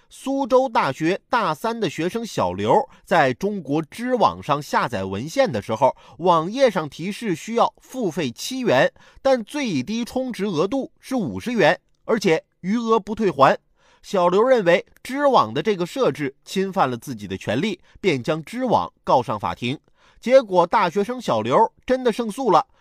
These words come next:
知网也在二月二十二号将最低充值改为零点五元。俗话说，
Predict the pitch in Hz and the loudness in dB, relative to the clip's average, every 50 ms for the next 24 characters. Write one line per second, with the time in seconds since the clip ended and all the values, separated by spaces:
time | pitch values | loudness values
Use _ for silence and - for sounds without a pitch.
0 | _ _ - - 254 285 285 269 220 208 151 190 214 190 185 226 208 - 135 - | _ _ -16 -10 -2 2 2 4 6 6 6 4 2 -2 -4 -4 0 0 0 0
1 | - 208 190 151 139 139 147 147 - 175 160 143 233 240 233 139 - - 170 131 | 4 4 4 4 4 0 -2 0 2 0 0 2 2 2 2 2 4 4 2 2
2 | - _ _ - - 180 175 180 160 - 214 175 123 110 98 160 175 170 - 226 | 2 _ _ -4 0 0 0 0 -2 -4 -2 -2 -2 -2 -4 -8 -8 -8 -8 -10
3 | 247 240 - - 123 147 190 - _ _ _ - 117 92 87 92 98 110 - - | -10 -10 -8 -4 -2 -2 -2 -2 _ _ _ -6 -4 -4 -4 -4 -4 -4 -4 -6
4 | _ _ _ - 123 127 147 190 180 151 127 139 143 110 92 90 92 95 113 - | _ _ _ -6 -4 -4 -4 -2 0 2 2 2 0 -2 -4 -2 -2 0 -2 -2
5 | _ _ _ _ - - - - - - - - - - - - _ _ _ _ | _ _ _ _ -6 -4 -2 0 0 0 2 2 0 0 -2 -4 _ _ _ _
6 | - - 139 160 208 175 190 143 104 - - 135 - - | -10 -6 -4 -4 -2 0 -2 -2 -2 -2 -2 -2 -2 -4